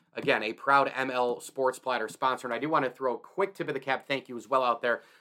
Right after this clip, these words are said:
to friends of the program, the Swan and Whitaker families, Bob Lindsley, Daryl Abert, and the Alonzo family. All right, the individual team recaps from the N F L draft continue. And I, I gotta tell you,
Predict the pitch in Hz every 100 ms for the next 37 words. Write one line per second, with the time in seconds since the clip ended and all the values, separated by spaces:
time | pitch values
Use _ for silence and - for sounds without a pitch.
0 | _ - - 160 175 147 139 - 151 135
1 | 151 160 117 - 151 151 127 131 156 147
2 | 143 143 139 139 131 123 143 151 151 147
3 | 139 135 120 147 151 160 139 - 175 139
4 | 127 - - - _ _ - 165 143 107
5 | 117 - _ _ _ _ _ 131 139 147
6 | 156 147 139 - 123 107 95 - 175 175
7 | 147 135 151 170 202 190 190 190 190 180
8 | - 185 185 147 160 180 - 175 180 -
9 | 151 143 151 156 156 143 117 147 151 -
10 | 139 120 - 175 170 147 135 143 143 156
11 | 220 - 156 156